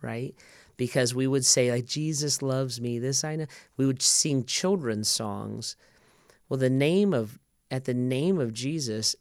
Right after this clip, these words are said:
every knee will bow and every tongue, Hitler, Mussolini, Saddam Hussein,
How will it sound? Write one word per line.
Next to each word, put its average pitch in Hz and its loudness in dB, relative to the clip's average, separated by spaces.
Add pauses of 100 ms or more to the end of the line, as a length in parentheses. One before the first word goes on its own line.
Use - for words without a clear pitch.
(140)
every 165 2
knee 156 0
will 123 0
bow 117 -6
and 117 -4
every 143 -4
tongue, 143 -6 (420)
Hitler, 151 0 (240)
Mussolini, 135 2
Saddam 131 -2
Hussein, 117 -4